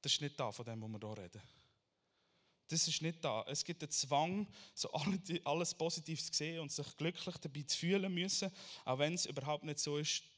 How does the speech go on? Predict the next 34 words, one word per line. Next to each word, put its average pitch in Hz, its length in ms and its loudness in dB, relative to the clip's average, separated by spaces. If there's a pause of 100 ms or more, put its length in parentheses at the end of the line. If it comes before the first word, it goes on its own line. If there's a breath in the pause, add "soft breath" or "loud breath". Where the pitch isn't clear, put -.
Das - 100 6
ist - 80 6
nicht 156 140 2
von 151 120 4
dem, 147 180 4
wo 139 80 0
wir 120 140 -2
reden. 127 280 -4 (640 soft breath)
Okay? 165 420 2
Ganz 165 300 2
wichtig. 160 520 -2 (380 loud breath)
Positive 208 540 6
Einstellung 180 440 4
ist 151 220 2
wichtig 165 300 0
und 160 100 0
es - 60 -2
gibt 170 120 0
so 175 140 6
ein 165 100 4 (440 loud breath)
Mindset, 190 680 4
so 151 320 2 (240 loud breath)
Positive 165 560 0
Thinking, 180 540 0
kommt 165 260 -2
immer 185 300 0
mehr 165 260 2
wieder, 180 160 -2
ist - 160 6
schon 180 120 6
viel 190 180 2
gewesen, 208 300 2
kommt 196 340 0
wieder, 196 240 4